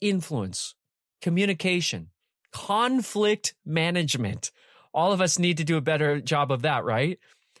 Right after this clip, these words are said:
Leadership, initiating and managing change, nurturing instrumental relationships, on a team, collaboration and cooperation,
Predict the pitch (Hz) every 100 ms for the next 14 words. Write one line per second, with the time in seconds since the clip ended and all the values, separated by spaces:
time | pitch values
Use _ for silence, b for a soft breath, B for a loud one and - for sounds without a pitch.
0 | b b 180 247 294 220 117 87 _ _
1 | _ _ _ _ _ - 196 196 220 277
2 | - 240 190 160 147 147 180 220 226 170
3 | 160 143 196 185 123 92 - - _ _
4 | _ _ - 156 214 254 - 220 170 135
5 | - - 214 220 - 208 190 190 180 160
6 | 147 165 156 131 104 90 - - _ _
7 | _ _ - 185 202 170 247 233 180 -
8 | 190 208 185 180 196 - 170 151 - 156
9 | 160 165 147 127 - 95 85